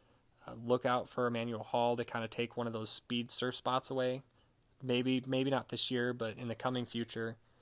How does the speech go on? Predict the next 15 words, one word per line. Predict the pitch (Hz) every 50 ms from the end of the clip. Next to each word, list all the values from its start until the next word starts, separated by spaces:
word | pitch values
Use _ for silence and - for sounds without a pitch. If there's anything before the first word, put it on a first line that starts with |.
| - - - - _ -
Uh, | - 110
he | 110 127
could | 123 135 127 131 135 - -
end | 131 127 127
up | 120 117
being | 127 120 117
a | 110
return | 113 113 - - 127 127 127
man | 123 123 123 127
if | 127 - -
you're | 113 113 113 117
in | 113
a | 110
return | 104 107 - - - 135 135 135 135
league. | 131 131 131 131 127 131